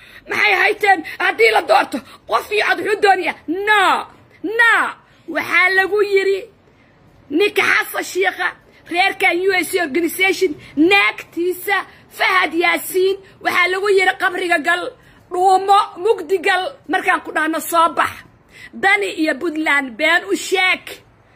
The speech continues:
Warkana nooga keen siyaasadda Puntland. Waraaqdana qor. Waa la soo diray, waana inalayaal Maxamed Farmaajo. Magaca daaroodna uguma fadhiyo. Magaca Mareexaana ma wato. Magaca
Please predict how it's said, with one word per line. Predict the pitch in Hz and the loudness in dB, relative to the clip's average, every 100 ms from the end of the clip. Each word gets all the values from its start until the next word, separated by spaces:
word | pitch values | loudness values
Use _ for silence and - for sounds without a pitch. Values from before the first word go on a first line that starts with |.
| _ _ _ | _ _ _
Warkana | 294 381 392 - 330 330 | -2 0 0 0 0 2
nooga | 330 330 349 | 2 2 2
keen | 339 349 294 | 0 -2 -2
siyaasadda | - 339 320 370 311 294 | 0 0 2 0 -2 0
Puntland. | 370 359 370 285 175 - _ _ _ _ _ _ _ | -2 0 0 0 -4 -14 _ _ _ _ _ _ _
Waraaqdana | - 339 359 381 349 349 339 370 | -2 2 2 2 0 -2 0 0
qor. | 415 339 - - - _ _ _ _ _ _ _ _ _ - - - - | 0 0 -8 -20 -20 _ _ _ _ _ _ _ _ _ -20 -20 -12 0
Waa | 302 | 0
la | 330 330 | 2 0
soo | - 381 392 | 2 2 2
diray, | 277 320 311 | 2 0 0
waana | 302 294 | 0 -2
inalayaal | 294 285 285 330 320 | -2 -2 0 0 0
Maxamed | - 254 226 | -2 -6 -10
Farmaajo. | 175 - - - - - _ _ _ - - - | -12 -12 -14 -14 -20 -20 _ _ _ -20 -20 0
Magaca | 285 427 392 349 302 | 2 4 2 0 0
daaroodna | 339 330 330 330 320 | 2 4 2 2 0
uguma | 294 294 | -4 -6
fadhiyo. | 302 262 233 214 - _ _ _ | -6 -8 -8 -10 -12 _ _ _
Magaca | 269 480 453 - | 0 0 2 -2
Mareexaana | 320 320 339 320 339 349 339 | -2 -2 -2 -2 -2 -2 -2
ma | 320 | -6
wato. | 311 240 - 196 - - - | -6 -10 -12 -16 -16 -20 -8
Magaca | 247 285 381 381 349 | -2 2 2 2 0